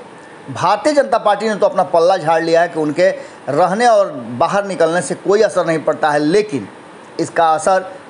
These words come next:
नीतीश कुमार पे ज़रूर पड़ेगा। यदि मुकेश सहनी बाहर हो जाते हैं, तो नीतीश कुमार की कुर्सी डगमगाने लगेगी।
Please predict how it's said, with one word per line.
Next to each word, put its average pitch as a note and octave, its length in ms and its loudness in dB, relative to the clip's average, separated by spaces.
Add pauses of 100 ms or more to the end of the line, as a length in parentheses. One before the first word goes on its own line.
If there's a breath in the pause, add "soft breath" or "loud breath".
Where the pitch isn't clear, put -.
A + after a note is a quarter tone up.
नीतीश D#3 360 -2
कुमार E3 360 0
पे E3 80 0
ज़रूर C3+ 320 -2
पड़ेगा। A2+ 440 -4 (360)
यदि D3 200 0
मुकेश E3+ 320 -2
सहनी D3 380 -2 (340 loud breath)
बाहर F#3+ 380 0
हो G#3 80 -2
जाते D#3+ 280 0
हैं, D#3+ 260 0
तो E3 100 -2
नीतीश D3+ 340 -2
कुमार D#3 300 -2
की D3+ 340 -4 (240 loud breath)
कुर्सी F#3+ 440 2 (240)
डगमगाने D3 680 0
लगेगी। A2+ 460 -4